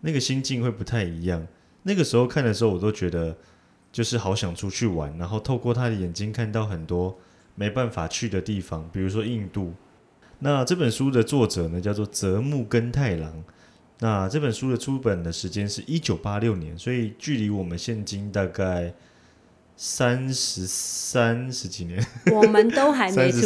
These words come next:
Speaker 2: 生。
Speaker 1: <laughs>三十四年，对，
Speaker 2: 对，
Speaker 1: 三十四
Speaker 2: 我们都还没出生。
Speaker 1: 年，我们都还没出生的时候。啊，那这本书的书名呢，深夜特辑这四个字，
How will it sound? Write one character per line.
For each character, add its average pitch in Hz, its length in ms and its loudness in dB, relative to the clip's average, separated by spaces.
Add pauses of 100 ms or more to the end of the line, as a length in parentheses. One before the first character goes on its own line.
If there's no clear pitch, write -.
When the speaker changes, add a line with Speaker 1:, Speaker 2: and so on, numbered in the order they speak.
Speaker 2:
生。 - 0 -
Speaker 1:
<laughs> 131 80 4
三 - 0 -
十 - 0 -
四 - 0 -
年， 185 360 6
对， 95 160 4
Speaker 2:
对， 87 140 0
Speaker 1:
三 120 120 4
十 117 120 2
四 190 60 2
Speaker 2:
我 202 40 8
们 - 0 -
都 - 0 -
还 104 100 6
没 90 60 2
出 - 0 -
生。 - 0 -
Speaker 1:
年， 85 80 2
我 107 40 0
们 120 80 4
都 143 60 6
还 131 140 4
没 101 100 4
出 98 180 -2
生 98 160 0
的 92 120 2
时 80 180 -6
候。 85 240 -4 (520)
啊， 85 240 -4 (240)
那 139 540 4 (1500)
这 190 140 2
本 127 180 4
书 127 220 0
的 107 200 6 (120)
书 131 320 -2
名 85 260 0
呢， 82 240 -6
深 160 280 0
夜 165 180 6
特 139 200 4
辑 98 160 -2
这 113 120 0
四 120 200 0
个 90 140 0
字， 87 320 -4